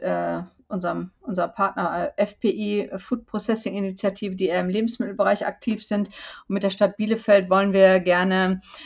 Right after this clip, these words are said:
äh, die Vertreterin der Stadt Tübingen einladen, wegen dieser dort, äh, eingeführten Verpackungssteuer. Das hat nämlich jetzt zum Beispiel den Push gegeben, <laughs> dass sich die Gastronomie und Catering ja mehr Gedanken machen müssen, weil sie eben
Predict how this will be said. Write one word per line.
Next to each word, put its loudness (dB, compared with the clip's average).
äh, -4
die -4
Vertreterin 0
der 4
Stadt -2
Tübingen 0
einladen, 0
wegen 0
dieser 0
dort, 2
äh, 4
eingeführten -2
Verpackungssteuer. 0
Das -4
hat 0
nämlich -2
jetzt -4
zum -4
Beispiel 0
den -4
Push 4
gegeben, 2
<laughs> -
dass 2
sich -6
die -8
Gastronomie 0
und -8
Catering -2
ja 2
mehr 2
Gedanken 0
machen 0
müssen, -2
weil 4
sie 0
eben 0